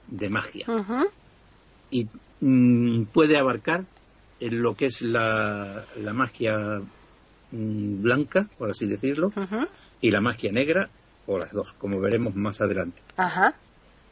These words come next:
Speaker 1: Y uno, mm, que tenemos aquí es el gran, mm, fraude,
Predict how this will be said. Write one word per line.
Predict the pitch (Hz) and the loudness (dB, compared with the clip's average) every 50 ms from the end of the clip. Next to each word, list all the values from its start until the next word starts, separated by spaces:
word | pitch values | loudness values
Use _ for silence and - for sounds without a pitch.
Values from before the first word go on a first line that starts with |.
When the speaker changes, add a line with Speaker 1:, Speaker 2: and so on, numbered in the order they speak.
| _ _ _ _ _ _ _ _ | _ _ _ _ _ _ _ _
Speaker 1:
Y | - 165 190 | 4 6 6
uno, | 214 208 226 247 262 - _ _ - | 6 6 4 2 0 -4 _ _ -6
mm, | 170 160 156 156 147 | -4 0 0 0 0
que | 139 - 151 | 0 0 0
tenemos | 131 143 143 160 160 147 151 | 0 0 0 0 -2 0 0
aquí | 139 131 - 147 156 170 - - _ _ _ - _ _ _ - _ _ _ _ _ _ _ _ _ _ _ _ - | -2 0 2 0 0 0 -4 -10 _ _ _ -20 _ _ _ -20 _ _ _ _ _ _ _ _ _ _ _ _ -6
es | - 151 143 - - | -4 -4 -2 0 0
el | 151 135 123 | 2 2 4
gran, | 113 123 135 143 160 180 - - - - _ - | 4 2 2 2 0 -4 -8 -14 -20 -20 _ -14
mm, | 123 117 113 110 110 107 104 104 101 98 | -12 -12 -10 -8 -8 -6 -6 -6 -8 -10
fraude, | - - - - 147 151 143 139 127 139 185 214 | -12 -16 -8 -4 -2 0 0 0 -2 -4 -8 -10